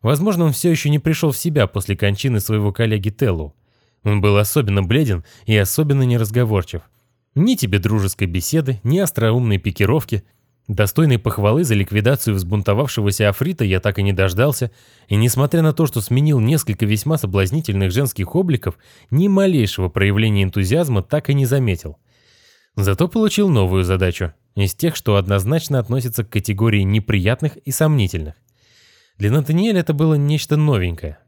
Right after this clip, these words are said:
До такого он опустился впервые. И, надо признаться, меня это удивило. Но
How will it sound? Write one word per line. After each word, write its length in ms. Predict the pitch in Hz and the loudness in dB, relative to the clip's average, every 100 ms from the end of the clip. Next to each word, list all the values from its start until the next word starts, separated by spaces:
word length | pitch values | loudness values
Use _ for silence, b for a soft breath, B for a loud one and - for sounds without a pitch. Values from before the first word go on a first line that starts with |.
| - | -4
До 200 | 107 113 | 0 2
такого 400 | 110 - 156 123 | 2 0 0 2
он 100 | 98 | 0
опустился 520 | 92 98 - 120 120 | 0 -2 -2 -2 -4
впервые. 560 | - 143 143 98 80 - b b b b b | -2 0 2 0 -2 -6 b b b b b
И, 120 | 98 104 | 0 2
надо 240 | 135 160 | 2 0
признаться, 520 | 180 175 135 139 - | 0 0 2 0 0
меня 440 | 156 156 147 113 110 | 0 2 2 2 0
это 180 | - | 0
удивило. 600 | 143 135 147 110 85 78 - _ _ _ _ _ _ _ _ _ _ _ _ _ - | -2 0 0 0 -2 -4 -12 _ _ _ _ _ _ _ _ _ _ _ _ _ -6
Но 340 | 104 95 92 | 0 2 0